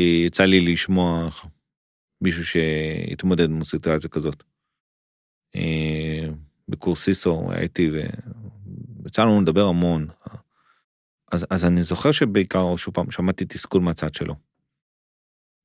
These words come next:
אה, לאחרונה, יש יותר ויותר פרסומים של אירועים.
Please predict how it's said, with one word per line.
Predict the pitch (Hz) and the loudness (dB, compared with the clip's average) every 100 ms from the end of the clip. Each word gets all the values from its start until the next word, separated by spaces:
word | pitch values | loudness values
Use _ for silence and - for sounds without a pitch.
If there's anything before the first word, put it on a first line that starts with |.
| _ | _
אה, | 87 87 85 82 82 - - _ _ - | 2 4 4 2 0 -4 -12 _ _ -4
לאחרונה, | 90 82 - 90 90 110 156 135 151 165 - _ _ _ _ _ _ _ _ _ _ _ _ _ _ - | -2 -2 -4 2 4 6 4 4 2 -4 -12 _ _ _ _ _ _ _ _ _ _ _ _ _ _ -2
יש | 107 139 - - - | 4 4 4 -2 -2
יותר | 101 - 123 143 131 | -2 2 4 6 6
ויותר | 101 - 113 104 | 4 6 4 4
פרסומים | 104 92 - 98 92 87 80 - 90 | 0 -2 -2 0 2 2 0 -6 -12
של | - 85 82 | -4 0 4
אירועים. | 82 82 80 | 6 4 2